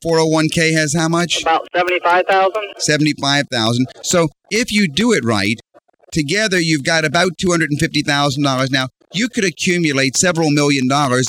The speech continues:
Speaker 1: over your working life.
Speaker 2: I hope to.
Speaker 1: But on the other hand, I could see you walking into some severe areas of difficulty if you don't do it with professional help.
Speaker 2: Okay.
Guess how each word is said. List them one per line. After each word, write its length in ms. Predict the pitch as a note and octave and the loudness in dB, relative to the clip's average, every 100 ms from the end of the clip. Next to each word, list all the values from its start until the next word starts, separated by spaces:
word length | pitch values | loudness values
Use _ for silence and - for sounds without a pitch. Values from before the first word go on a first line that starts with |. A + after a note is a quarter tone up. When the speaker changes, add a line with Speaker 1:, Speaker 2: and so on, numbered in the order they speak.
| - | -4
Speaker 1:
over 220 | C#3+ D3 C#3 | -2 0 2
your 260 | C3 C3 | 2 2
working 360 | C3 C3 B2+ B2+ | 2 0 0 0
life. 360 | A#3 A#2 G2 A#2 | 2 0 -4 -4
Speaker 2:
I 160 | D3 C#3+ | -2 2
hope 160 | D3+ - - | 2 0 -8
to. 140 | - - - - | -10 -10 -20 -2
Speaker 1:
But 160 | C#3+ D3 | 0 2
on 100 | D3+ | 0
the 100 | F3 | 0
other 160 | A3 | 0
hand, 400 | F3 C#3+ C#3 C#3 - | 0 2 2 0 -2
I 120 | C#3 D#3 | -4 -4
could 160 | D3+ | -4
see 220 | - F#3+ | -2 0
you 160 | F#3+ E3 | 2 2
walking 380 | D3+ D#3 E3 D3 | 2 0 0 -2
into 160 | C#3+ C3 | -2 0
some 160 | C#3+ | 0
severe 400 | C#3 D#3 C#3 E3+ - | 0 -2 -2 -2 -2
areas 520 | D#3+ E3+ D3 C#3 B2 | 0 2 2 0 -2
of 80 | A2 | -4
difficulty 680 | D3+ F#3+ C#3 - A2 G2+ A#2 | -2 -2 -4 -2 0 0 -2
if 180 | A2+ B2+ | -2 0
you 100 | C3+ | -2
don't 320 | A2+ D3 D3+ | 0 0 0
do 120 | C#3 C3 | 2 0
it 40 | |
with 120 | B2+ | 0
professional 540 | A#2+ B2+ A#2 G#2 A2+ G#2+ | -2 -2 0 0 0 2
help. 260 | G#2 D2 - - - | 0 -2 -10 -12 -12
Speaker 2:
Okay. 300 | - A#2 | -4 -2